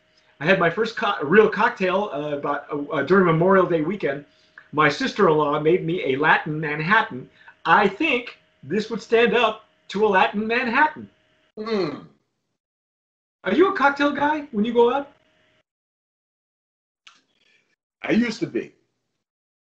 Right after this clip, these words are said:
Speaker 2: Margarita guy.
Speaker 1: Oh, well, yeah. I think we all did that. <laughs>
Speaker 2: Yeah, but, uh, no, no longer. I, I, I've,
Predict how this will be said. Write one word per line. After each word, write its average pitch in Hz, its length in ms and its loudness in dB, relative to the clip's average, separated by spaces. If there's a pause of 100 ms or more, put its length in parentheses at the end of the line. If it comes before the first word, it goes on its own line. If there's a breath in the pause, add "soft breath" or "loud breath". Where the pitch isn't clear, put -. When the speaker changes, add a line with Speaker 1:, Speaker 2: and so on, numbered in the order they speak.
(340)
Speaker 2:
Margarita 135 500 -4
guy. 85 320 -14 (420)
Speaker 1:
Oh, 139 460 4
well, 123 340 -4
yeah. 110 280 -8 (600)
I 131 80 -12
think 143 200 -2
we 135 120 4
all 143 180 4
did 120 180 -8
that. 113 340 -8 (200)
<laughs> 190 540 -4 (680)
Speaker 2:
Yeah, 101 200 -14 (300)
but, 127 300 -6
uh, 107 380 -10 (140)
no, 151 360 -8
no 160 180 -6
longer. 160 480 -8 (100)
I, 131 100 -12
I, 143 400 -16
I've, 131 200 -14